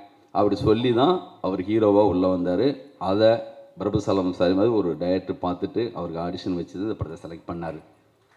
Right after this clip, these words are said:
மிக, இந்த படம் எவ்வளவோ காலதாமதம் ஆயிருக்கலாம். ஆனா, இப்போ ட்ரெய்லரையும் சாங் பார்க்கும்போது காடா சார் சொல்றாங்க, "அச்சா டைரக்டர்,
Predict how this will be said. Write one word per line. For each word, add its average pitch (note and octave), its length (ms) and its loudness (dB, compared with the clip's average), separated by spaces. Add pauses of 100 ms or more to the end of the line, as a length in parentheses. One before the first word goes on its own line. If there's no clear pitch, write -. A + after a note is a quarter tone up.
(2500)
மிக, G2+ 560 2 (920)
இந்த F#2+ 120 -8
படம் G#2 400 -2 (260)
எவ்வளவோ G2 360 -2
காலதாமதம் F2 560 -2
ஆயிருக்கலாம். E2 420 -10 (680)
ஆனா, E2+ 360 -6 (880)
இப்போ - 260 -2 (360)
ட்ரெய்லரையும் G2+ 420 0
சாங் F#2 380 -4
பார்க்கும்போது E2+ 480 -4
காடா E2 160 -4
சார் - 180 -6
சொல்றாங்க, D#2+ 540 -8 (560)
"அச்சா F2+ 500 -6
டைரக்டர், - 460 -12